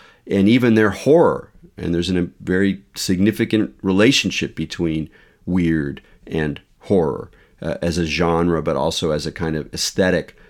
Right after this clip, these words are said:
character. So to really embrace and engage the world that we are on a feeling level, and that's what aesthetics is. It's not just art, it's a feeling level, how it feels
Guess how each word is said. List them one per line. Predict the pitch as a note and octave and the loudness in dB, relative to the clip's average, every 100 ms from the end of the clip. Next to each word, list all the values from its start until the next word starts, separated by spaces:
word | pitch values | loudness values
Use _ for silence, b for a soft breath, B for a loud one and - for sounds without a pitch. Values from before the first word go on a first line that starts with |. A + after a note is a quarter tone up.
| b b - | b b -6
character. | - C3+ A2+ - D2+ | 2 4 2 0 -10
So | - G#2+ | -2 0
to | G2 | 2
really | G2+ B2 D3 C3+ - | 2 4 4 4 2
embrace | F#2+ F2 G2 G2+ A2+ - | 0 0 2 4 2 2
and | F2+ | -2
engage | F2 F#2+ G2+ F#2+ | 0 0 0 0
the | F2+ | -2
world | F2+ G2+ | 0 0
that | F#2 | 0
we | E2 F2 | 0 -2
are | D#2+ F#2 F2+ | 0 0 0
on | F2 | 0
a | F2 D#2+ - B | 0 -2 -8 B
feeling | - - - D#3 D#3+ C3 A2 G2+ | -18 -8 2 6 6 6 6 6
level, | B2+ A2+ D2+ D#2 - _ | 4 4 0 -4 -12 _
and | - | -4
that's | F2+ - | -4 -2
what | F2+ | -4
aesthetics | D#2 - F2+ E2 - | -4 -2 0 0 0
is. | G2+ G#2+ D#2+ | 2 2 0
It's | D#2 - | -6 -4
not | E2+ - b b - | -4 -4 b b -10
just | D#2 - | -10 -6
art, | - G#2+ E2+ - | 0 2 2 -2
it's | - - | -8 -6
a | D#2 | -6
feeling | - A2+ A2+ G2+ F#2 | -4 0 2 4 2
level, | F#2+ F2+ | 2 0
how | E2 F#2 | -2 -2
it | E2+ - | -2 -8
feels | _ - D3+ D3+ C#2+ - - | _ 0 4 4 2 -4 -14